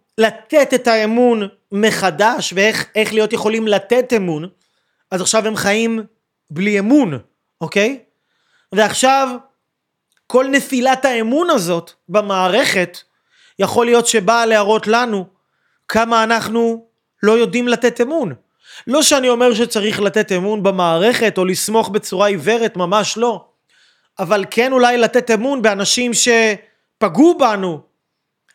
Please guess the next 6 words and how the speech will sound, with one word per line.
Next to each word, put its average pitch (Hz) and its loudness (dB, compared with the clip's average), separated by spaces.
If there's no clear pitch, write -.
באולי 208 -2
שוב, 220 -2
גברים 196 -2
או 208 0
נשים, 247 -2
חברים, 233 0